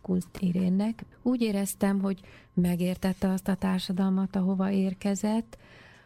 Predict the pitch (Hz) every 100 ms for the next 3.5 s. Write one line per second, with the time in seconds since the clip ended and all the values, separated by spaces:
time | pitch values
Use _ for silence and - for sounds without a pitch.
0 | - - 190 175 - 254 254 - - 175
1 | 175 175 165 165 - 170 170 180 185 185
2 | - 185 190 185 190 175 170 175 175 175
3 | 175 170 165 165